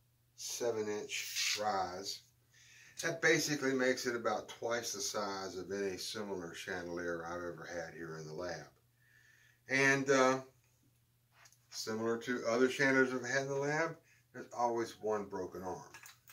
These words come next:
which is not too surprising because this is pretty heavy right here. And the first thing we've got to do is take it apart, clean everything,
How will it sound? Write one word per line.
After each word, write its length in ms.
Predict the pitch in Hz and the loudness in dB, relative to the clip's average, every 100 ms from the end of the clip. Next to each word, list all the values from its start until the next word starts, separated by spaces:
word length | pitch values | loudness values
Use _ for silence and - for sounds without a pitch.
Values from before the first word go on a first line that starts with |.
| - - - - - _ - | -20 -20 -20 -20 -20 _ -18
which 200 | 98 107 | -16 -10
is 80 | |
not 280 | 143 226 - | -6 -6 -6
too 160 | - 156 | -8 -8
surprising 680 | - - 127 123 127 147 143 | -8 -14 -10 -6 -4 -6 -8
because 580 | 120 - 110 101 101 - - - - - - | -10 -4 -2 -2 -4 -14 -18 -16 -16 -12 -10
this 80 | |
is 160 | - - - | -4 -4 -6
pretty 240 | - 107 - | -10 -8 -4
heavy 240 | 131 123 | 0 0
right 240 | 82 78 73 | -2 -8 -10
here. 280 | 80 71 - - _ _ _ _ _ _ _ _ - - - - - | -10 -12 -14 -20 _ _ _ _ _ _ _ _ -20 -20 -20 -20 -8
And 100 | 135 | -2
the 80 | 139 | 0
first 280 | 135 202 - | 4 6 6
thing 120 | 180 | 4
we've 220 | 165 151 | 2 2
got 200 | 160 151 | 4 2
to 80 | 147 | 2
do 360 | 143 147 151 165 | 0 4 4 6
is 340 | 120 113 - - - - - _ _ | 4 2 -2 -8 -18 -20 -20 _ _
take 260 | - 123 - | -4 -2 -2
it 80 | 131 | -4
apart, 560 | - - 143 185 180 - - - - _ _ _ - | -4 -2 2 2 -2 -8 -20 -20 -20 _ _ _ -16
clean 320 | - 190 160 | -2 0 2
everything, 580 | 110 90 87 - 87 78 | 2 0 -4 -6 -8 -10